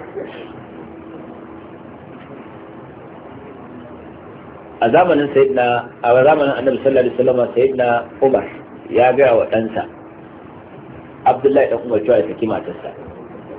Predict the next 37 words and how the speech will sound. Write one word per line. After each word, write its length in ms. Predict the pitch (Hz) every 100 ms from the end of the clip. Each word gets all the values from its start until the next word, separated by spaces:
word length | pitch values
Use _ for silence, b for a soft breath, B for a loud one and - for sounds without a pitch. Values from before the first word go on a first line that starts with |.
| - - - - - - 107
Har 120 | 127
ya 120 | 135
zo 80 | 139
ya 80 | 139
gaya 240 | 139 160
wa 120 | 143 104
Annabi 220 | 117 117
sallallahu 240 | 123 123 117
alaihi 120 | 110
wasallam 220 | 113 117 107
cewa 120 | 117 - 160
Umar 220 | 156 131
ya 200 | 117 131 127
ce 60 | 143
ya 120 | 120 -
saki 200 | - 113
matarsa. 400 | 104 - 92 - -
Annabi 220 | 107 123 117
ya 80 | 117
ce, 80 | 123 110 104
"Sake 340 | 101 - 107
ta, 80 | 139
kai 160 | 139 127
wa 140 | 123 117
babanka 400 | 95 107 107 87
da'a." 260 | 85 - - - - - - - - - - - - - - - - - - -
To 60 | 113
wasu 160 | 147 156
sai 120 | 180 175
suke 240 | - 156 131
hujja 400 | 165 160 160 127
da 80 |
wannan 220 | 143 113 107 -
akan 160 | 139
cewa 320 | 151 127 123 -
iyaye 460 | 165 139 120 131 113 - - - - - -
idan 240 | 120 151